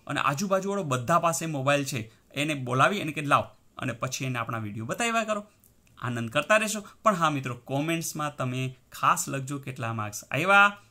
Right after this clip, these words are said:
કેવી મજા આવે છે, તો બધાને એક પ્રોત્સાહન મળશે અને આપણું કામ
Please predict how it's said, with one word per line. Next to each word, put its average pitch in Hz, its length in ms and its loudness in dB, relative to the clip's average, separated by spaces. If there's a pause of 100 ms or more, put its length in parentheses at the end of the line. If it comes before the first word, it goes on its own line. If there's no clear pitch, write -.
(200)
કેવી 123 240 -2
મજા 104 320 -4
આવે 139 340 2
છે, 208 300 -4 (240)
તો 139 80 -4
બધાને 180 800 4
એક - 320 -6
પ્રોત્સાહન 131 400 -2
મળશે 113 420 -6 (180)
અને 104 140 -4
આપણું 113 260 -6
કામ 127 300 -2